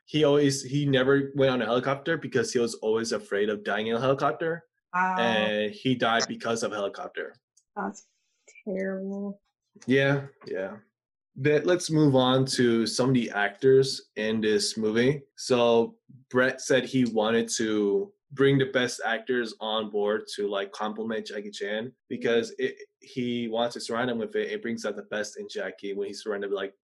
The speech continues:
Speaker 1: really good actors. So the girl, the girl who plays Soo Young,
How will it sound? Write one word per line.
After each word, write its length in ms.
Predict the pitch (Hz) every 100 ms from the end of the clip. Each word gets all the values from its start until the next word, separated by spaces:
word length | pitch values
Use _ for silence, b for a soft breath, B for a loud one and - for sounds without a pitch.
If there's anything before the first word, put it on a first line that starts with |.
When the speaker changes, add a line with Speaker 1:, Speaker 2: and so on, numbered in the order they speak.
| _ 123
Speaker 1:
really 240 | 120 113
good 220 | 101 98
actors. 560 | 92 - - - - - _ _ _ _ -
So 440 | - 131 131 -
the 120 | 135 131
girl, 440 | 139 147 131 117
the 100 | 117
girl 220 | 120 123
who 140 | 131 131
plays 440 | 117 113 110 -
Soo 120 | 127
Young, 440 | 110 113 110 104